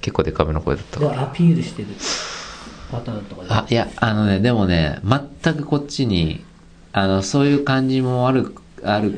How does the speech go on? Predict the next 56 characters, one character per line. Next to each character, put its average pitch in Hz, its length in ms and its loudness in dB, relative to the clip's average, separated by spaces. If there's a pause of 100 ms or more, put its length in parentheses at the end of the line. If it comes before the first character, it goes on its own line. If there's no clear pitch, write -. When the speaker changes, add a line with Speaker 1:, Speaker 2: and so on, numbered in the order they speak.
(120)
Speaker 1:
か 95 160 -4
な 90 160 2
と 87 100 -2
い 78 40 4
う - 20 2
か、 82 80 -2
な 123 120 2
ん 147 100 0
と 139 320 -2
な 135 120 2
く 85 240 -2
こ - 160 -2
う、 92 60 4
い-、 113 180 0
俺 120 160 4
は 120 60 4
意 120 80 4
識 - 220 -2
し 156 180 -2
て - 80 -6
た 73 120 -2
ん 73 60 -2
だ 73 80 -6
け 73 100 -2
ど、 76 180 0
Speaker 2:
は 95 160 0
い。 135 120 -2
Speaker 1:
全 127 120 2
く 127 80 -6
本 123 180 0
当 120 120 -2
に 110 260 -2 (440)
気 - 140 -4
づ 101 160 2
い 92 80 2
て 78 120 -2
な 78 140 0
い 73 40 -2
っ 73 60 -8
て - 180 -10
い - 20 -2
う - 80 -8
感 80 180 -6
じ 78 120 -8
の。 78 220 -6 (220)
Speaker 2:
へ 123 760 -2 (800)
ー。 226 40 -14 (420)
そ 165 120 -6
う 131 40 -2
な 123 120 -8
ん 101 80 -14
で - 80 -20
す - 60 -20
か？ 98 100 -12
Speaker 1:
う - 20 -8
ん。 85 160 -8